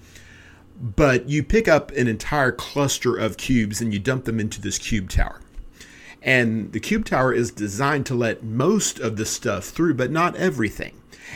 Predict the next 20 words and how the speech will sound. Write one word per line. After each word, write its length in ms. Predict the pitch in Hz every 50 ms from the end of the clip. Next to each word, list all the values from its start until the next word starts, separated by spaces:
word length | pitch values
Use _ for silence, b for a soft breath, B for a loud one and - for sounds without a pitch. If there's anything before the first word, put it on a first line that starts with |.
| B -
And 240 | 139 139 131 127 123
the 80 | 120
stuff 280 | - - - 143 135 -
that 100 | 123 110
gets 260 | - 117 110 - -
left 320 | 117 113 101 98 - -
over 340 | - - 170 214 208 127 120 110
that 240 | 98 110 90 82 -
didn't 340 | - 208 233 247 196 131 -
drop 300 | - 117 101 98 - -
all 160 | 101 110 104
the 60 | 98
way 100 | 104 101
through 160 | 98 - - 110
the 100 | 95 95
cube 260 | - - - 110 101
tower 220 | - - 127 143
may 320 | 143 107 101 127 180 233 233
fall 380 | - - - 101 92 95 95
out 320 | 95 101 104 110 - -